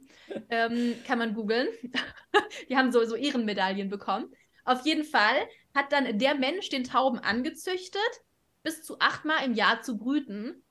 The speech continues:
Speaker 1: Mhm.
Speaker 2: Und wenn man sich so ein bisschen mit so Natur und Vögeln und so auskennt, weiß man, das ist nicht normal. Die meisten Vögel brüten einfach im Frühjahr, denke ich, die meisten. Also, ne, kennt man ja so Brutzeit.
Speaker 1: Mhm, weil man die Hecke
Speaker 2: Ja.
Speaker 1: nicht mehr schneiden darf und so. Mhm.
Speaker 2: Und, äh, den Hund anleihen muss.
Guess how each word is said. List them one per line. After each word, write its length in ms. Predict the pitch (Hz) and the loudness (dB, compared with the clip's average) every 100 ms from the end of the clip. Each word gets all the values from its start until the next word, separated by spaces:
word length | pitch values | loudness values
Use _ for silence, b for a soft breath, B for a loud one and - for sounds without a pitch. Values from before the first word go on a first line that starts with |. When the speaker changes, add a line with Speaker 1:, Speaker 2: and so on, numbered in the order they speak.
| - | -6
Speaker 1:
Mhm. 120 | 220 | 2
Speaker 2:
Und 260 | 247 269 254 | 2 4 4
wenn 100 | 269 | 4
man 160 | 294 | 2
sich 120 | 277 269 | 0 -2
so 100 | 262 | -2
ein 180 | 262 | -4
bisschen 440 | - 403 392 349 330 | 0 0 2 2 2
mit 180 | 285 247 | 0 -2
so 140 | 247 | -2
Natur 580 | 233 220 - 277 277 277 | -2 -6 -4 -2 0 0
und 120 | 254 | 0
Vögeln 420 | - 262 269 277 | -2 -4 -4 -4
und 120 | 240 | -4
so 140 | 220 233 | -4 -2
auskennt, 720 | 240 285 - 320 311 339 381 b b b | -2 -4 -6 -6 -4 -4 -10 b b b
weiß 260 | 247 302 | 4 4
man, 160 | 302 294 | 0 -4
das 100 | 302 | -4
ist 160 | 240 247 | -6 -6
nicht 180 | 226 | -4
normal. 640 | 233 233 202 233 208 - - _ - | -2 0 4 4 2 -2 -10 _ -8
Die 60 | |
meisten 340 | 226 233 302 269 | 0 0 0 -4
Vögel 360 | 277 285 294 | -4 -2 0
brüten 420 | 247 277 320 320 339 381 - - | 0 2 2 0 -6 -6 -8 -2
einfach 320 | 240 247 254 | -2 0 -4
im 140 | 226 | -4
Frühjahr, 720 | 202 - 285 247 190 208 392 - _ _ _ _ _ _ _ | -6 -8 -2 2 4 4 0 -8 _ _ _ _ _ _ _
denke 220 | 196 196 196 | -6 -4 -8
ich, 100 | 196 | -8
die 80 | |
meisten. 540 | 196 196 214 - 269 294 | -2 -2 -2 -4 -4 -2
Also, 340 | 226 233 220 | 2 4 4
ne, 180 | 220 311 | 4 4
kennt 240 | - 269 262 | 4 0 2
man 180 | 247 254 | 0 2
ja 100 | 247 | 2
so 200 | 269 233 | 0 -2
Brutzeit. 800 | - 339 359 - 339 330 330 | 4 2 4 4 6 4 0
Speaker 1:
Mhm, 340 | 247 233 330 - | 0 4 2 0
weil 80 | 185 | -2
man 120 | 196 | 2
die 80 | 214 | 4
Hecke 180 | 226 233 | 4 4
Speaker 2:
Ja. 60 | |
Speaker 1:
nicht 120 | 226 226 | 4 4
mehr 140 | 233 | 2
schneiden 340 | 226 214 208 | 2 2 2
darf 280 | 202 196 208 | 0 -2 -4
und 140 | 202 202 | -8 -8
so. 360 | 202 202 220 | -4 -4 -6
Mhm. 160 | 233 208 | -4 4
Speaker 2:
Und, 240 | 240 226 - | 4 4 2
äh, 200 | 220 208 | 2 4
den 140 | 214 | 2
Hund 220 | 302 320 | 2 2
anleihen 380 | 262 247 240 240 | 2 4 4 2
muss. 220 | 240 302 | 0 -4